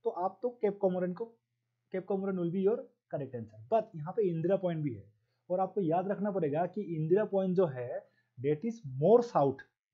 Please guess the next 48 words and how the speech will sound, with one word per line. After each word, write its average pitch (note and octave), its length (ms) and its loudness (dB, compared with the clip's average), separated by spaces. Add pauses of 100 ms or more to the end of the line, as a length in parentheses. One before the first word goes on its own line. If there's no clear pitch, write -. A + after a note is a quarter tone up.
(160)
than G3+ 140 4
the A#3+ 180 0
Cape F3 200 0
Comorin, A#2+ 260 -4
because E3 380 0
ये E3+ 120 2
तो G#3 80 -4
कन्याकुमारी G#3 500 2
में G#3+ 100 2
हो G3 100 4
गया, F3+ 160 0 (320)
लेकिन F#3 160 0
अंदा-, F#3 400 -2
अंडमान G3+ 440 -2
निकोबार F#3 300 2
आप D#3+ 80 2
देख C3 160 -6
सकते - 200 -16
हो। - 20 -12
देखो, C#3 160 -16
यहाँ C3 200 -20
पे C#3+ 120 -12
अगर C#3+ 140 -10
आप C3 100 -10
line C3 260 -12
करते C3 260 -12
हो, F3 60 -4
तो F3+ 100 -12
कौन G#3 200 -2
सा G#3 60 2
साउथ E3+ 240 2
में B2 100 -4
है A#2 40 -4
ज़्यादा? G2+ 240 -12 (400)
ये E3+ 100 6
वाला F3 160 4
south D#3+ 240 -2
में D#3+ 60 -4
है D3+ 60 -4
ज़्यादा, B2+ 300 -4 (280)
तो E3 80 -4
आपका D3+ 360 -4 (240)
यहाँ C#3 220 -2
पे A#3 140 0
करेक्ट F#3+ 320 2
answer D#3 280 -6
है F3 220 -12
इंदिरा C3+ 380 -10